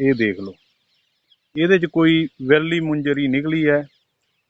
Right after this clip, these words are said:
ਨਹੀਂ, ਤਕਰੀਬਨ ਹਜੇ ਇਹ ਪੰਜ ਪਰਸੈਂਟ ਨਿਸਰਿਆ ਤੇ ਇਹ ਸੱਤਰ ਅੱਸੀ ਪਰਸੈਂਟ ਦੇ ਕਰੀਬ ਮੰਨ ਕੇ ਚੱਲੋ, ਜ਼ਿਆਦਾ ਹੀ ਨਿਸਰ ਗਿਆ ਨਾ ਸੱਤਰ ਅੱਸੀ ਤੋਂ।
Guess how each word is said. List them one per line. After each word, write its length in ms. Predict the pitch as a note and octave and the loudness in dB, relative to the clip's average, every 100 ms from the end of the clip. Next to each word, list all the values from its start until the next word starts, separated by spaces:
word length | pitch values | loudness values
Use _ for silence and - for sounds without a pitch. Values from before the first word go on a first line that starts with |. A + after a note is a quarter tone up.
| _ _ _ _ _ _ | _ _ _ _ _ _
ਨਹੀਂ, 160 | C#3 D#3+ | -2 0
ਤਕਰੀਬਨ 560 | D3 C#3 D3 D3+ D3 D3 | 0 -4 0 0 2 2
ਹਜੇ 320 | C#3 D3 D3+ D3 | 0 0 -2 -2
ਇਹ 140 | E3+ | -4
ਪੰਜ 280 | D#3 D3 D3 C#3+ | 2 2 2 0
ਪਰਸੈਂਟ 360 | D3 D3 D3+ D#3 | -2 0 -2 -2
ਨਿਸਰਿਆ 460 | D#3 - D#3 D3+ D3+ _ _ _ _ _ _ | -4 0 2 2 -2 _ _ _ _ _ _
ਤੇ 100 | D#3+ - | -10 -6
ਇਹ 340 | D#3 D#3+ D#3 D3 _ _ _ _ _ C#3 | 0 2 0 -2 _ _ _ _ _ -8
ਸੱਤਰ 260 | - C#3+ | 0 0
ਅੱਸੀ 200 | C#3 D#3 | 0 -4
ਪਰਸੈਂਟ 420 | C3+ B2 C#3+ C3 | -4 -2 0 0
ਦੇ 140 | B2+ C3 | 0 0
ਕਰੀਬ 280 | B2 B2+ B2+ | 0 -2 0
ਮੰਨ 240 | A#2 A#2 | 0 0
ਕੇ 140 | A2+ A2 | -4 -4
ਚੱਲੋ, 320 | A#2 A2+ A#2 | -4 -4 -4
ਜ਼ਿਆਦਾ 320 | A2 B2 C3 | 2 4 6
ਹੀ 40 | C#3+ | 4
ਨਿਸਰ 300 | B2+ - B2 | 0 -2 0
ਗਿਆ 140 | A#2+ | 0
ਨਾ 100 | A#2+ | 0
ਸੱਤਰ 300 | A2+ G#2+ A2 | -4 -6 -6
ਅੱਸੀ 220 | G#2+ A2+ | -6 -10
ਤੋਂ। 140 | G#2+ | -12